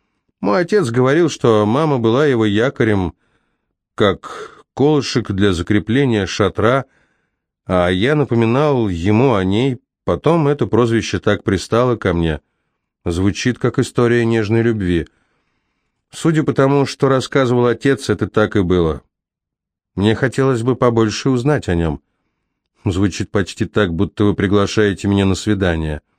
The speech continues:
Это меньшее, что я могу сделать". Моя грусть, накопленная за все эти годы,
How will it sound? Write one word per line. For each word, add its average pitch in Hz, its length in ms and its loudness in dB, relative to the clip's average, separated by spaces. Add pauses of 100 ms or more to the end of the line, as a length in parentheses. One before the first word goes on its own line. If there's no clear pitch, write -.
(520)
Это 143 260 0
меньшее, 120 520 0
что - 180 -6
я 90 100 2
могу 92 280 0
сделать". 80 480 -4 (800)
Моя 110 240 2
грусть, 123 380 0
накопленная 104 640 0
за 95 140 0
все 113 240 -2
эти 101 160 -4
годы, 104 480 0